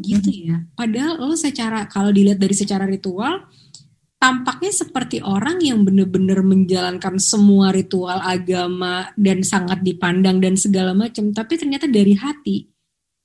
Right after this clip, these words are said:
Speaker 2: Hmm.
Speaker 1: Kok nih orang tidak penuh cinta kasih ya? Ngerti gak sih?
Speaker 2: Hmm.
Speaker 1: Kayak
Speaker 2: I
Speaker 1: gitu.
Speaker 2: actually have,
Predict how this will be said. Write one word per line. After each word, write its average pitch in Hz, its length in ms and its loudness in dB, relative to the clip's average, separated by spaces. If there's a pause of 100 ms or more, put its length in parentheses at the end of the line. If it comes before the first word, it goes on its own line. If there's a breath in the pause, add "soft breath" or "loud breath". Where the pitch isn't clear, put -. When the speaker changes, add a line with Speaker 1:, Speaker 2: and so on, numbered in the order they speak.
(560)
Speaker 2:
Hmm. 202 320 0 (320)
Speaker 1:
Kok - 480 -8
nih 226 160 2
orang 269 240 -2
tidak 202 240 2
penuh 208 240 2
cinta 208 240 2
kasih 220 320 0
ya? 190 160 2
Ngerti 202 240 2
gak 196 160 8
sih? 208 120 4 (280)
Speaker 2:
Hmm. - 720 -8 (240)
Speaker 1:
Kayak 233 240 6
Speaker 2:
I 269 80 10
Speaker 1:
gitu. 226 320 8
Speaker 2:
actually 220 240 8
have, 247 220 4